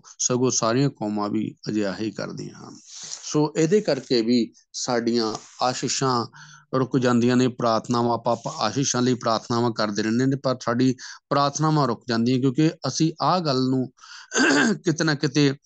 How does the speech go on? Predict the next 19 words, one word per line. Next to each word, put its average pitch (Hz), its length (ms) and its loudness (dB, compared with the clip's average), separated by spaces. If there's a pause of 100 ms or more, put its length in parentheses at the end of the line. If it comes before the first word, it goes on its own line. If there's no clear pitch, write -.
(360)
ਪਰਮੇਸ਼ਰ 135 440 2
ਦੇ 120 200 2 (1120)
ਅੱਗੇ 127 200 2
ਕਿਹਾ 123 260 2
ਹੁੰਦਾ 117 240 0
ਕਿ 110 140 -2
"ਪ੍ਰਭੂ, 117 340 0
ਮੈਂ 110 180 0 (1040)
ਤੇਰੀ 127 260 4
ਹਜ਼ੂਰੀ 117 260 2
ਵਿੱਚ 110 200 -2 (480)
ਇਮਾਨਦਾਰ 110 520 2
ਰਵਾਂਗਾ, 104 440 -6 (540)
ਜੋ 110 200 0
ਤੇਰਾ 110 340 0
ਹੈ 113 120 -2
ਤੈਨੂੰ 107 340 0
ਦੇਵਾਂਗਾ।" 101 440 -10 (1500)
ਪਰ 131 120 -2